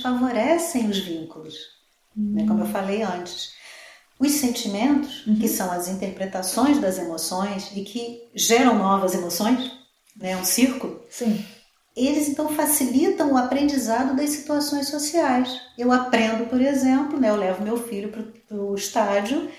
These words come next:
Speaker 1: e
Speaker 2: Hum.
Speaker 1: o meu filho aprende que naquela situação ele pode abraçar à vontade quem ele nunca viu.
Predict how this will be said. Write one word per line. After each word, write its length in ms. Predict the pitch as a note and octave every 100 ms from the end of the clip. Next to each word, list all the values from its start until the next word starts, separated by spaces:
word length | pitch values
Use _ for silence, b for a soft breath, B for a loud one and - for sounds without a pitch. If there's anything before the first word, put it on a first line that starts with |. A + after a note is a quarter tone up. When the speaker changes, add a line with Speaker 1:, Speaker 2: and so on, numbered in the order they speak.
| B
Speaker 1:
e 140 | G#3
Speaker 2:
Hum. 40 | D4+
Speaker 1:
o 20 |
meu 120 | E4 F4
filho 280 | C#4 A#3+
aprende 840 | B3 - A#3+ B3 D#4+ C#4+ G#3+ - - -
que 80 |
naquela 540 | B3 A3+ - C#4 F4 F4
situação 840 | - - G3+ G3+ C#4 D#4+ C#4+ -
ele 200 | C4+ D4+
pode 200 | - D4+ C#4+
abraçar 440 | B3 B3 - C#4
à 20 | C4+
vontade 540 | C4+ D4+ A#3 A#3 B3
quem 140 | C4+ B3+
ele 100 | B3
nunca 300 | B3 B3 C4+
viu. 440 | A3+ A3+ A3+ -